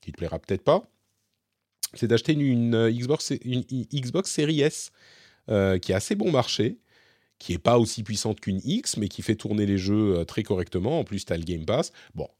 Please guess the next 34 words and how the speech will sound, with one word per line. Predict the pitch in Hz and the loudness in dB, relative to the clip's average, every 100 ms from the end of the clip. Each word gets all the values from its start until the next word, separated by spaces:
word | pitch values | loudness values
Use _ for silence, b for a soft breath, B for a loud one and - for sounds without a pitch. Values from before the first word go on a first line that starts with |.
| _ | _
c'est | - 80 | -12 -8
un | 82 | -6
autre | 95 | -8
type | - 87 | -8 -10
d'investissement, | 85 80 - 85 - 92 104 101 95 | -10 -10 -10 -10 -8 -4 0 0 -2
et | |
c'est, | 80 82 76 | -4 -8 -10
faut | - - | -12 -16
brancher | - 82 - 85 | -14 -12 -10 -8
sur | 82 | -8
la | 78 | -8
télé, | 80 92 98 | -6 -4 -4
tout | - | -2
ça, | 101 | -4
c'est | 92 | -4
pas | 90 | -6
la | 78 | -8
même | 80 | -8
chose. | - - - b b b | -12 -14 -20 b b b
Mais | 110 151 | 4 6
peut-être | 214 - 120 117 - | 4 -2 -2 -2 -4
une | 95 | -6
chose | - 107 | -4 -2
à | 101 | -2
laquelle, | 80 - 92 92 | -4 -4 -2 -2
euh, | 87 78 | -2 -6
penser. | - 82 - 123 170 B B B 110 | -8 -8 -4 -4 -4 B B B -2
Une | 123 | 0
Series | - 147 165 | 4 4 4
S, | 294 | 2
ça | - 120 | 2 -4
coûte | - - | -4 -6
combien | 120 104 98 | -2 0 2
aujourd'hui ? | 85 82 71 80 - | 0 -2 -4 -6 -8